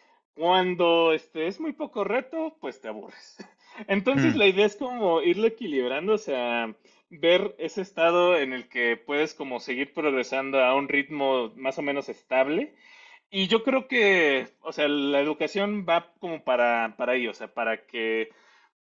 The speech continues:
Speaker 1: los recursos que tú encuentres no los sientas tan retadores, ni tampoco
Speaker 2: Ujú.
Speaker 1: tan aburridos, sino que estén como que exactamente a tu nivel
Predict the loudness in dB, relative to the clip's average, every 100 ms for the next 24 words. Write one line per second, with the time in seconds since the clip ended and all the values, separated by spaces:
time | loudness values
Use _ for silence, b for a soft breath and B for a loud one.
0 | _ _ -2 0 0 -4 -6 -6 -4 -6
1 | -4 -4 -2 -4 -4 -2 -2 -2 -4 -6
2 | -12 -4 0 2 0 0 -14 -2 -2 -2
3 | -2 -2 -2 -4 -2 -6 -2 0 2 0
4 | -4 _ -10 -4 -4 -2 -4 -2 -4 -4
5 | -6 -4 -6 -6 -8 -16 -4 -4 -4 -6
6 | -8 -6 -6 -6 -8 -6 -6 -2 -2 0
7 | -2 -4 -4 0 -2 -2